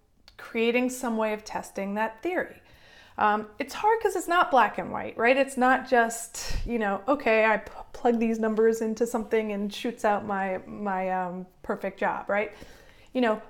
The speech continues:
but there's a step that you can take. You can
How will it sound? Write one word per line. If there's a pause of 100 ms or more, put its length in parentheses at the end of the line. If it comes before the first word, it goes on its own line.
(380)
but (1120)
there's
a
step
that
you
can
take.
You
can